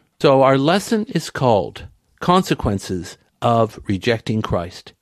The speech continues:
And our lesson for life is those who do the will of God are not just members of Christ's church, but also of his family. Remember to visit us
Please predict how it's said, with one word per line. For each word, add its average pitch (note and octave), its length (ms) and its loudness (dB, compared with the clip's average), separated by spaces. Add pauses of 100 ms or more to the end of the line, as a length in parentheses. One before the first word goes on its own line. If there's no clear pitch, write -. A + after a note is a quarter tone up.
(140)
And C#3+ 160 4
our C#3 80 8
lesson D#3 380 2
for F#3 160 4
life A2+ 440 0
is G2 320 -2
those E3 420 2
who D3 120 2
do C3+ 180 6
the B2 100 2
will A#2+ 260 2
of D#3+ 120 0
God F#2+ 380 0 (380)
are D3+ 80 4
not F3 200 2
just B2+ 280 0
members B2+ 580 4
of G#2+ 100 -2
Christ's G#2+ 380 -2
church, - 500 -2 (520)
but A#2+ 180 2
also A#2 760 0 (340)
of F#2 160 0
his G#2 200 0
family. F#2 640 -2 (100)
Remember E3+ 380 4
to F3+ 100 6
visit B2+ 300 2
us F#2+ 220 -6